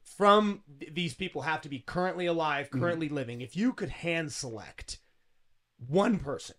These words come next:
Speaker 2: Mm-hmm.
Speaker 1: any person, to run as the
Speaker 2: Mm-hmm.
Speaker 1: Republican president,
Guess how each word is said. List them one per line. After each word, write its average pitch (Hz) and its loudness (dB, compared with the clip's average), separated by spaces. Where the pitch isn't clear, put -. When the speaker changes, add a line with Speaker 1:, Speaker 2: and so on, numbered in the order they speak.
Speaker 2:
Mm-hmm. 208 8
Speaker 1:
any 190 4
person, - -14
to 175 2
run 139 0
as 180 10
the 170 0
Speaker 2:
Mm-hmm. 165 2
Speaker 1:
Republican 151 0
president, - -6